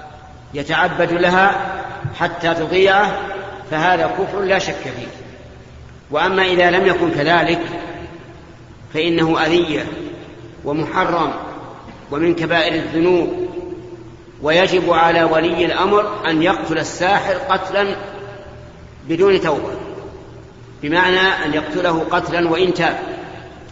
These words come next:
لأنه إن تاب فأمره إلى الله عز وجل، وإن لم فأمره إلى الله،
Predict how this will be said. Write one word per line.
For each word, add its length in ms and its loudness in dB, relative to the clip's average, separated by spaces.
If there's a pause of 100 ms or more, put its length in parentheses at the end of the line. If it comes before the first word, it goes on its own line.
(360)
لأنه 420 2
إن 160 4
تاب 380 4 (260)
فأمره 380 4
إلى 120 4
الله 160 4
عز 260 0
وجل، 300 -2 (1300)
وإن 220 2
لم 280 4 (1040)
فأمره 360 4
إلى 160 2
الله، 340 4